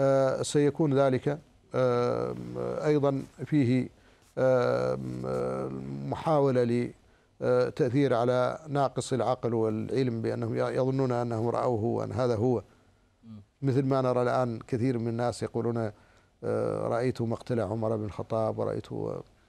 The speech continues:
Speaker 1: فيتصورون أن هذا الشخص. آه، الأمر الآخر من المحظورات في هذا أن فيه نقص الاحترام والتقدير،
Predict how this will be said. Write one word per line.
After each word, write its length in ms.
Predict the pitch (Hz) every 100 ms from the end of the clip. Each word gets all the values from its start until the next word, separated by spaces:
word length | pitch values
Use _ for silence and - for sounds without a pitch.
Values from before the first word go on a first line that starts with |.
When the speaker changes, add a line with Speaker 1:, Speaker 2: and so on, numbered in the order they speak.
| _ _ _ _ _
Speaker 1:
فيتصورون 680 | 139 139 135 - 127 131 131
أن 180 | 120 113
هذا 180 | 107 120
الشخص. 380 | - 110 - - - - - -
آه، 240 | 147 143 143
الأمر 320 | 151 180 170
الآخر 380 | 165 170 - 131
من 60 | 127
المحظورات 720 | 127 123 123 143 156 139 -
في 140 | 127
هذا 380 | 113 139 120 117 - - - -
أن 120 | 151
فيه 180 | 135 151
نقص 260 | 151 - 147
الاحترام 560 | 135 - 139 147 131
والتقدير، 480 | 120 - - 151